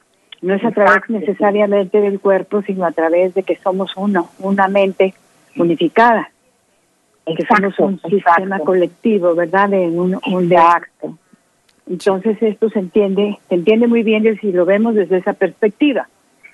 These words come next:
Speaker 1: Pero,
Speaker 2: Exacto.
Speaker 1: este, quién sabe cuántos amigos nuestros puedan entender esto, pero no importa, lo vamos a seguir explicando. Esto que tú dices a mí me parece muy normal y muy no-, muy natural.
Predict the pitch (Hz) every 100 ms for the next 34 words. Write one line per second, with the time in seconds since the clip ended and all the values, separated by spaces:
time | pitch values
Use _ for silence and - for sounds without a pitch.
0 | - - - _ _ _ - 240 233 247
1 | 196 156 196 - _ 196 185 175 165 165
2 | - 214 214 240 220 220 220 202 190 202
3 | 196 202 196 202 208 208 202 190 - 196
4 | 196 185 170 180 190 208 208 - 190 185
5 | 170 202 196 254 247 190 170 175 208 208
6 | 190 185 190 208 - _ _ _ _ _
7 | _ - 190 - - 180 175 226 226 226
8 | 180 202 262 247 226 254 254 269 240 226
9 | 214 226 214 190 190 190 202 190 175 160
10 | 175 190 208 190 175 180 180 - - 190
11 | 196 190 175 175 226 247